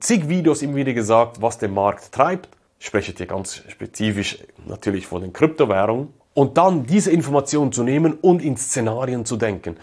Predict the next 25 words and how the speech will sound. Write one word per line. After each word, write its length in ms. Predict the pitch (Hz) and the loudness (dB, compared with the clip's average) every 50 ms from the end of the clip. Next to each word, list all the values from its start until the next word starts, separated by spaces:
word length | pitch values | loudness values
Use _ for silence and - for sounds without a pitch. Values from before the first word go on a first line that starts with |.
| - - - - _ _ _ | -20 -20 -20 -20 _ _ _
Der 80 | 92 90 | -6 -2
Markt 340 | 92 98 117 147 151 151 - | 2 4 4 4 4 0 -4
geht 160 | 107 87 - | -6 -6 -6
entweder 300 | - 90 90 92 95 95 | -8 -10 -10 -12 -14 -12
rauf 560 | 95 104 110 123 170 269 330 - - - - _ _ _ _ _ - | -6 0 2 4 6 4 4 2 -4 -12 -18 _ _ _ _ _ -8
oder 220 | 85 90 92 92 | -4 -4 -2 -2
der 80 | 98 95 | 0 0
Markt 260 | 95 92 98 101 - | 0 -2 -2 -2 -2
geht 160 | 156 156 156 | 2 4 6
runter. 400 | 185 208 202 147 - 98 90 - _ _ | 8 8 8 6 2 -2 -8 -10 _ _
Vollkommen 640 | - - - - 127 - - - 127 131 147 156 | -20 -14 -8 -6 -6 -4 0 0 2 4 4 4
logisch, 460 | 160 202 220 - - 107 98 - - - | 6 6 4 4 2 -2 -4 -4 -8 -2
oder? 380 | - 104 110 123 156 180 190 - - - - - - - | 2 4 6 6 6 4 2 -2 -12 -16 -14 -14 -4 -2
Aber 160 | 120 117 117 | -2 -2 2
diese 260 | 120 180 214 - 165 | 2 2 2 2 0
Szenarien 560 | - - - 127 127 160 185 208 202 156 113 110 | -2 -4 -4 -4 -4 -4 -6 -6 -4 -4 -2 0
musst 300 | 139 175 - - - 123 | 0 0 0 -2 -4 -4
du 80 | 113 | -4
richtig 420 | 113 107 107 - - 117 - - - | -4 -4 -6 -8 -12 -12 -10 -6 -6
abfangen. 420 | 196 - - - 139 107 92 85 - - - - - - | -6 -6 -6 -8 -6 -6 -8 -10 -12 -18 -20 -20 -8 -2
Du 80 | 131 | 2
musst 180 | 151 165 165 - | 4 4 2 2
dich 160 | 127 - - | -2 -6 -2
so 160 | - 180 196 | 0 0 0
positionieren, 800 | 208 - - 147 117 117 107 - - 127 139 175 190 180 190 190 | 0 0 0 -2 -2 -2 -4 -4 -2 0 2 4 4 2 2 -2